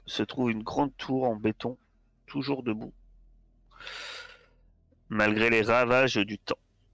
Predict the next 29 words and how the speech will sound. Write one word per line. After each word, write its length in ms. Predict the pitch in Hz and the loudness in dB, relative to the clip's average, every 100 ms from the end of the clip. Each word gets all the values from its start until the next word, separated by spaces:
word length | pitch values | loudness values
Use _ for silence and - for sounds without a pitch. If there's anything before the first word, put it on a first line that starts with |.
| _ _ _ _ _ _ - | _ _ _ _ _ _ -14
À 100 | 110 | -6
mesure 380 | 107 110 131 131 | -4 0 0 0
que 100 | 117 | -6
vous 200 | 110 104 | -6 -6
vous 300 | 107 104 107 | -6 -2 0
approchez, 540 | 104 - 104 - 127 - _ - | 0 0 -4 -2 -2 -4 _ -12
vous 80 | 104 | -2
vous 60 | |
rendez 260 | 107 107 104 | 0 2 2
compte 300 | - 127 131 | 0 -4 -4
que 160 | - 104 | -2 0
la 180 | 104 | 2
source 540 | 101 - 135 - - - _ - | 0 -4 -6 -6 -8 -10 _ -20
est 180 | 135 120 | -14 -12
une 100 | 113 | -8
sorte 340 | - 127 - - | -4 -4 -4 -20
d'usine 680 | 139 143 127 113 120 131 - _ - - _ | -10 -6 -2 -2 -2 -4 -8 _ -20 -20 _
située 420 | - 127 - 135 | -6 -6 0 0
sur 220 | 127 120 | 2 0
une 80 | 110 | -2
petite 560 | - 143 - 127 - - | -2 -2 -2 -4 -4 -2
île 240 | 113 123 - _ _ _ _ _ _ | 0 -2 -6 _ _ _ _ _ _
au 140 | 117 110 | 2 4
milieu 380 | 117 120 120 131 | 4 4 4 4
d'un 160 | 104 101 | 4 4
lac 400 | 110 123 - - | 4 2 -4 -14
recouvert 540 | - - 120 123 131 117 | -2 0 0 2 2 4
de 100 | 104 | 2
brume. 380 | 104 104 101 | 0 -6 -8